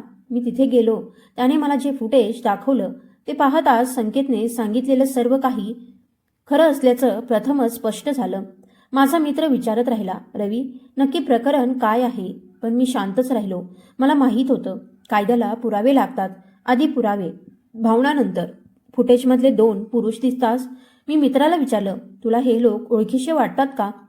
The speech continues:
त्याने स्पष्ट नकार दिला. तो उलट माझ्याकडेच विचारत राहिला,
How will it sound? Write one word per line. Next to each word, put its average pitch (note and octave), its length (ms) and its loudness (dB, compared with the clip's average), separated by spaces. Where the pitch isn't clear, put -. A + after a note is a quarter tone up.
त्याने B3 200 2
स्पष्ट B3+ 360 -2
नकार A#3 340 -2
दिला. F#3 240 -6
तो E4+ 60 -2
उलट C#4+ 320 2
माझ्याकडेच C4 600 0
विचारत B3 360 -2
राहिला, G3 300 -6